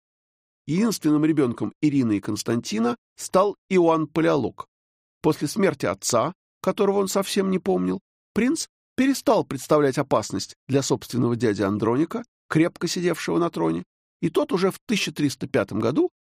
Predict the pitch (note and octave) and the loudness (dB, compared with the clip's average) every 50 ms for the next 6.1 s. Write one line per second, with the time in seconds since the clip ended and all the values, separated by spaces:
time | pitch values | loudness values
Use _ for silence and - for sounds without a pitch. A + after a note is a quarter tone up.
0 | _ _ _ _ _ D#3+ D#3 C3+ E3 G3+ A3 A3+ G#3+ G3+ G3 G3 F#3+ F#3 F#3 F#3 | _ _ _ _ _ 0 2 2 2 2 2 2 2 2 0 0 0 0 -2 -2
1 | G3 G3 _ _ _ - B2 C3+ - - C#3 - - G2+ G2+ - - C4+ D#4+ F4+ | -2 -4 _ _ _ -2 -2 0 0 0 0 0 -2 -4 -4 -2 0 0 0 -2
2 | - _ _ _ _ _ - F#3 F#3 E3+ F#3+ G3+ A#3 C4 B3+ A3+ G#3+ A3+ A#3 A#3 | -4 _ _ _ _ _ 0 0 2 2 2 0 0 0 -2 0 0 0 2 2
3 | A3 G3+ F3+ E3+ D#3+ D#3 D3+ D3+ D3+ - _ _ _ _ _ _ _ - A#2+ D3+ | 2 2 2 2 4 4 2 2 0 -4 _ _ _ _ _ _ _ 0 2 2
4 | F3+ G#3 - - G#3+ B3 C4 G3+ - _ _ _ _ _ - C#3 C#3+ C3 - - | 2 2 0 -2 -4 -4 -6 -8 -10 _ _ _ _ _ 0 0 0 0 0 -4
5 | A#2+ A2 - - B2 G#2+ G2+ G2 - - A#2 A2 - G2+ - - D3+ E3 D#3 - | -6 -4 -2 -2 -2 0 -2 -2 -4 -8 -6 -4 -4 -4 -2 -2 -4 -4 -4 -6
6 | E3 D3+ | -8 -10